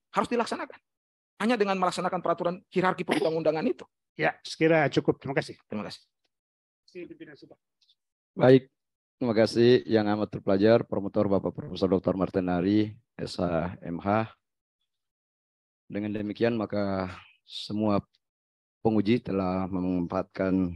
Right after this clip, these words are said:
Speaker 3: waktu dan kesempatan untuk, eh, selanjutnya akan memberikan penilaian atas proses interaksi dengan Saudara Promovendus.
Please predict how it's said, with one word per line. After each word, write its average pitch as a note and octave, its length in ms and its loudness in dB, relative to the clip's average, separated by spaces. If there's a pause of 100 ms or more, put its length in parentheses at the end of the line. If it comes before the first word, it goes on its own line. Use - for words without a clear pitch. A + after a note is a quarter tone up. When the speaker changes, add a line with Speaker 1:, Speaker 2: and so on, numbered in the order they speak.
(120)
Speaker 3:
waktu G2+ 480 2
dan F#2 160 2
kesempatan G#2 720 -2 (880)
untuk, F#2 480 -6 (160)
eh, E2+ 320 -4 (640)
selanjutnya G#2+ 800 0 (880)
akan G#2 320 -4
memberikan G2 320 0
penilaian G2 640 0 (640)
atas F#2 480 -4
proses F#2+ 320 -2
interaksi F#2 480 -2
dengan F2 240 0
Saudara E2+ 320 -2
Promovendus. F2 880 -6